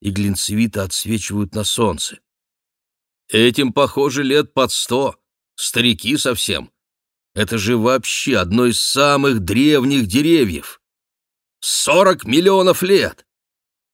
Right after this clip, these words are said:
Динозавров, конечно, вяз не застал, но Эпиорниса мог". "Кого?" Стасик нахмурился. Ему вдруг захотелось пойти. "Такие типа страусов.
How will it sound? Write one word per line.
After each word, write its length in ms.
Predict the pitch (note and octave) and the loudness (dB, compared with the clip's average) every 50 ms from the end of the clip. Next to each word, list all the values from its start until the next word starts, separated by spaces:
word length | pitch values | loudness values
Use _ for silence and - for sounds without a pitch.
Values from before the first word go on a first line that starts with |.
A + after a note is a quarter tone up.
| _ _ | _ _
Динозавров, 840 | D#2+ D#2 G2 F#2 F2 D#2+ D#2 D#2+ F2 F#2+ A#2 D#3 F#3 G#3 G#3 - - | -8 -4 -4 -2 0 -2 -2 -2 0 2 2 4 4 2 2 2 0
конечно, 440 | - G3 F#3+ F#3 F#3+ - - E3+ | 0 0 2 2 0 0 0 0
вяз 440 | D#3+ C#3 G#2+ A2 C3+ D#3 E3+ - - | 0 0 2 2 2 2 2 0 -2
не 120 | D#3 D#3 D3+ | -2 -2 -2
застал, 600 | C#3 F3 F3 E3 - - A#3 G#3+ B2+ D2+ C2+ - _ _ _ _ _ _ _ _ _ _ - | 0 0 -2 -2 -2 0 0 0 0 0 -4 -10 _ _ _ _ _ _ _ _ _ _ -4
но 340 | F2+ G2 A2 G#2+ G#2 G2+ - | 0 0 2 2 2 0 -2
Эпиорниса 880 | - G#2+ G2+ E2 - E2 D#2+ D#2+ D#2+ E2 G2 G#2+ A#2+ D#3 E3+ - - A#3 | -2 -2 -2 -2 -2 -4 -4 -2 0 0 0 0 0 0 0 0 0 2
мог". 400 | A3+ G#3+ C#3 F#2 G2 G#2+ - - _ _ _ _ _ _ _ _ _ _ _ _ _ _ _ _ | 2 2 2 0 -2 -4 -8 -18 _ _ _ _ _ _ _ _ _ _ _ _ _ _ _ _
"Кого?" 600 | _ - - G2+ F2 E2+ E2+ F2 G2+ C3 D3 C#3 - _ _ _ _ _ _ _ - | _ -6 -4 -4 -2 -2 -2 0 0 -2 -2 -4 -8 _ _ _ _ _ _ _ -12
Стасик 520 | - - - - G2 F2+ - - - - | -10 -8 -6 -6 -4 -4 -6 -6 -8 -6
нахмурился. 760 | G2 G2+ G2+ - - A#2+ B2 F#2+ D#2 C#2 - - - - - _ _ _ _ _ _ _ _ - | -6 -6 -6 -6 -6 -6 -6 -6 -6 -8 -10 -10 -10 -12 -14 _ _ _ _ _ _ _ _ -8
Ему 220 | F2 F#2 A2 B2+ | -4 -2 -2 -2
вдруг 340 | A#2 F#2+ E2+ A2+ A#2 G#2+ F2 | -2 -2 -2 -2 -2 -2 -4
захотелось 640 | D#2 D#2 F#2 - - A2 F2+ - A#2 G#2 G#2 F#2+ - | -6 -8 -8 -8 -8 -8 -8 -6 -6 -6 -6 -8 -10
пойти. 600 | - - G#2+ G#2+ G2 - - - D#2 - - _ _ _ _ _ _ _ _ _ _ _ _ _ _ _ _ _ _ | -10 -8 -8 -8 -8 -10 -12 -14 -14 -16 -20 _ _ _ _ _ _ _ _ _ _ _ _ _ _ _ _ _ _
"Такие 380 | - F#2 F2+ - C3 B2+ A2+ F#2+ | -6 -6 -4 0 0 2 2 0
типа 260 | - - G#2 - A2 | 0 -4 -4 -4 -4
страусов. 760 | G#2 - - - G#2 F#2 D2+ C#2+ - - - - - - - | -4 -4 -4 -2 -2 0 -2 -2 -4 -8 -10 -10 -12 -18 -20